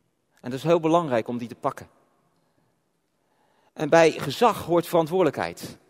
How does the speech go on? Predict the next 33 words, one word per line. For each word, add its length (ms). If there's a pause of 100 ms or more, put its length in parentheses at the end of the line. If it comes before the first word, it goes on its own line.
(100)
Die 100
twee, 240
die, 180
die 120
zijn 180
aan 80
elkaar 260
gekoppeld. 580 (1000)
Dus 140
als 120
je 60
weet, 200
ik 60
heb 140
gezag, 600 (440)
maar 140
je 120
doet 180
er 80
niks 200
mee, 340 (220)
je 100
per-, 560
je 260
maakt 200
het 100
niet 120
praktisch, 440
dan 260
werkt 200
het 80
niks 220
uit. 280